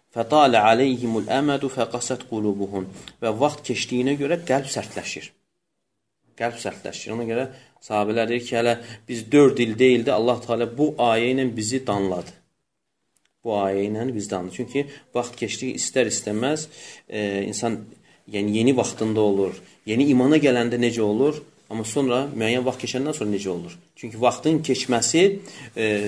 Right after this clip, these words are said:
qəlbin sərtləşməsinə və qəlbdə olan imanın köhnəlməsinə səbəb olur. Ona görə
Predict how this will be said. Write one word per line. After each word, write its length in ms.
qəlbin 320
sərtləşməsinə 800
və 120
qəlbdə 320
olan 260
imanın 720
köhnəlməsinə 840
səbəb 420
olur. 200
Ona 140
görə 280